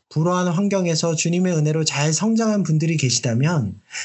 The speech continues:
자신처럼 불우한 환경에 있는 아이들이나 청년들, 젊은이들을 돌아보며 전도하는 경우가 많습니다.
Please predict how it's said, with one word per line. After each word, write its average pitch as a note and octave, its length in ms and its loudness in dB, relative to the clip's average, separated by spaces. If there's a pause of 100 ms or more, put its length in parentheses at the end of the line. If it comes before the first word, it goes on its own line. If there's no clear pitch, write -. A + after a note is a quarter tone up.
(160)
자신처럼 G3 680 0
불우한 F#3+ 420 0
환경에 G#3+ 400 2
있는 E3 460 0 (320)
아이들이나 D#3+ 720 0
청년들, C#3+ 680 0 (280)
젊은이들을 D#3+ 840 0 (320)
돌아보며 C#3+ 720 0 (260)
전도하는 D#3+ 500 0
경우가 A2+ 400 -2
많습니다. G#2 720 0